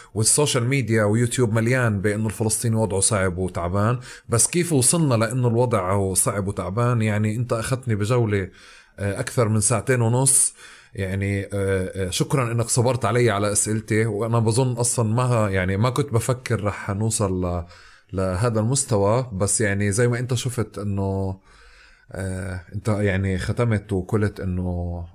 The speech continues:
كان لازم نمشي بالتايم لاين هذا بالمسار الزمني لنجاوب على كل هذه الأسئلة. ممنون لك كتير. أنا بالعادة بنهي السؤال هيك بإشي بفتح النفس، بفتح القلب إن شاء الله. آه، شو وضعك أنت مع المقلوبة؟ أكلتها عند الفلسطينية بالعراق أو لا؟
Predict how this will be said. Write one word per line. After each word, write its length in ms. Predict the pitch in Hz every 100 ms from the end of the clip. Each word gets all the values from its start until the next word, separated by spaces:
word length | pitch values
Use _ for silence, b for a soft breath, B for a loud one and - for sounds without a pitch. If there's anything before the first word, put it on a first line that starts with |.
| - 95 95 _ _
كان 200 | - 104
لازم 320 | 107 110 107 110
نمشي 240 | 110 -
بالتايم 520 | 92 95 - 110 101
لاين 260 | 104 107 95
هذا 360 | 104 101 95
بالمسار 520 | 90 90 92 92 113 104
الزمني 680 | 98 117 113 101 110 120 b b b b
لنجاوب 420 | 95 98 107 98
على 160 | 90 101
كل 180 | 110 98
هذه 200 | 98 95
الأسئلة. 500 | 85 92 - 87 82 B B B B B
ممنون 340 | 98 120 143
لك 120 | 131 117
كتير. 420 | - 135 120 117
أنا 100 | 120
بالعادة 380 | - 120 131 120
بنهي 440 | 127 123 123 117
السؤال 560 | 104 - - 127 127 113
هيك 380 | 123 - -
بإشي 460 | 90 107 - - 123
بفتح 360 | 110 - 107 110
النفس، 400 | 110 107 98 -
بفتح 400 | 101 - 98 95
القلب 420 | 92 113 98 85
إن 80 | 90
شاء 220 | 101 92
الله. 240 | 87 82 - B B B B B
آه، 260 | 95 92 92
شو 180 | 156
وضعك 300 | 160 135 127
أنت 160 | 127 120
مع 160 | 110 107
المقلوبة؟ 560 | 104 104 110 101 85
أكلتها 360 | 107 131 123 123
عند 140 | 113
الفلسطينية 520 | 117 104 104 - 117
بالعراق 540 | 107 98 95 117 131 101
أو 100 | 98
لا؟ 260 | 90 -